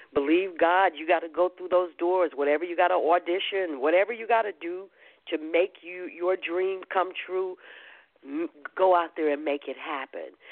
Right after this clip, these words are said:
And make sure you put God first in everything you do. Again, people wanna get out there. They wanna get paid. Ag-, I'm a tithe payer. I've always paid my tithes.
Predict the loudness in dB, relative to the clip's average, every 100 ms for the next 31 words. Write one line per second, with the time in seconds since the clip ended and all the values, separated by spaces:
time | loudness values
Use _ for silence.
0 | -6 -2 0 2 0 2 -2 2 4 4
1 | 2 0 -6 -14 -4 -2 -2 0 2 4
2 | 2 0 -4 0 0 -2 -8 -6 -6 0
3 | 2 2 0 -6 -6 -6 -8 -12 -16 -12
4 | -8 -6 -6 -10 -16 0 2 2 2 2
5 | 2 0 -8 -6 0 2 4 2 -2 -8
6 | -20 -2 4 4 2 -2 0 2 2 2
7 | 0 -2 0 0 0 0 2 2 0 -6
8 | -10 -16 -20 -20 -20 _ -4 -4 -2 -2
9 | 0 2 0 -2 0 2 2 0 0 0
10 | 2 -2 -6 -8 0 0 4 4 6 4
11 | 2 0 2 4 4 0 -4 -4 -2 0
12 | 0 -4